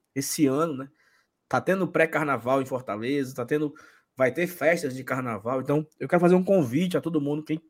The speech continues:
quiser participar, sábado, a partir das quatro da tarde, ali do fi-, do final do Boteco Praia, vai sair o bloco Camaleões da Vila,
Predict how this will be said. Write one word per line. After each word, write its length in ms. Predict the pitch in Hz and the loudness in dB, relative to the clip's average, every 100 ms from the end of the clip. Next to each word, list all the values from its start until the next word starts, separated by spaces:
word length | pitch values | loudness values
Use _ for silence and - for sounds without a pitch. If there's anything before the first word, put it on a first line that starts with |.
| - - | -20 -4
quiser 180 | 131 143 | 2 2
participar, 640 | 135 131 - - 131 139 - - _ | 2 -4 -4 6 6 6 -2 -20 _
sábado, 800 | - - - 165 165 180 180 240 - _ _ _ _ _ _ - - | -6 -2 8 10 10 8 2 -2 -8 _ _ _ _ _ _ -18 -10
a 80 | - | -4
partir 180 | - 196 | 0 4
das 160 | 180 | 4
quatro 280 | - 185 214 | 6 6 6
da 100 | 180 | 2
tarde, 440 | - 139 143 151 - _ _ _ _ - | 4 4 4 -2 -8 _ _ _ _ -4
ali 200 | 135 151 | 4 4
do 120 | 156 | 4
fi-, 180 | - - | -4 -10
do 120 | 151 | -8
final 280 | - 156 214 | 0 4 4
do 80 | 208 | 4
Boteco 400 | 208 185 175 185 | 0 2 0 0
Praia, 380 | 165 131 139 151 | 4 6 6 6
vai 180 | 156 | 4
sair 540 | 151 160 143 139 180 - - _ _ _ | 4 4 6 6 4 -4 -20 _ _ _
o 140 | - 175 | 2 4
bloco 380 | 151 156 170 180 | 12 12 12 6
Camaleões 580 | - 202 196 202 202 220 | -2 6 6 8 4 4
da 120 | 262 | 2
Vila, 360 | 190 185 180 | 2 2 2